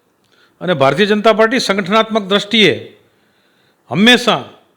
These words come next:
ખૂબ દૂરનું વિચારીને કામ કરનારી પાર્ટી છે. ભારતીય જનતા પાર્ટીનો પરિવાર ખૂબ મોટો છે અને એટલે, અ, રહી વાત ભુજમાં સેન્સ લેવાની પ્રક્રિયા કે રાપરમાં સેન્સ, એ ગૌણ બાબત છે.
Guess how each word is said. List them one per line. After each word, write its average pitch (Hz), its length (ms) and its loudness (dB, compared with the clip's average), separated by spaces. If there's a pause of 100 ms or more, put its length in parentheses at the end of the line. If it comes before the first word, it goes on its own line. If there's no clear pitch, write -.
(440)
ખૂબ 247 300 -4
દૂરનું 226 400 2
વિચારીને 220 420 0
કામ 196 280 0
કરનારી 190 360 0
પાર્ટી 156 360 0
છે. 98 180 -8 (1040)
ભારતીય 151 280 2
જનતા 220 240 2
પાર્ટીનો 233 300 2
પરિવાર 233 540 2 (840)
ખૂબ 262 240 -4
મોટો 202 400 4
છે 101 340 -6 (560)
અને 180 120 -6
એટલે, 185 520 0 (580)
અ, 190 260 -2
રહી 175 200 4
વાત 233 540 0 (220)
ભુજમાં 175 540 0
સેન્સ 208 300 0
લેવાની 208 300 2
પ્રક્રિયા 196 460 2
કે 185 120 -2
રાપરમાં 190 400 0
સેન્સ, 190 220 -4
એ 240 120 -4
ગૌણ 262 260 4
બાબત 220 360 4
છે. 127 140 -6